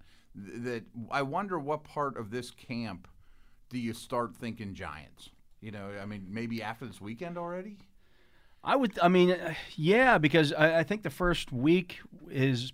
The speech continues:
Speaker 2: basically essentially all about getting guys acclimated to what you're doing.
Speaker 1: Mm-hmm.
Speaker 2: And then after
Speaker 1: And
Speaker 2: that
Speaker 1: you can learn the playbook with in shells or,
Speaker 2: Right.
Speaker 1: or, or in shorts.
Speaker 2: Right. Um, and then after that, it's all about,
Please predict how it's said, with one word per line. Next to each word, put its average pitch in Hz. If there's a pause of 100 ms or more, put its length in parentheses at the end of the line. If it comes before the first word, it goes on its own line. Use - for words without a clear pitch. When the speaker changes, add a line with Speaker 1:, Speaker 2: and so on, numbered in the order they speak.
(160)
Speaker 2:
basically 143
essentially 135
all 127
about 120 (640)
getting 131
guys 123
acclimated 113
to 107
what 104
you're 101
doing. 110
Speaker 1:
Mm-hmm. 131 (280)
Speaker 2:
And 117
then 127
after 123
Speaker 1:
And 104
Speaker 2:
that 127
Speaker 1:
you -
can 165
learn 139
the 123
playbook 113
with 107
in 98
shells 107
or, 123
Speaker 2:
Right. 135
Speaker 1:
or, 123
or 107
in 104
shorts. 110 (180)
Speaker 2:
Right. 120 (480)
Um, 113
and 120
then 127
after 131
that, 123
it's 113
all 113
about, 110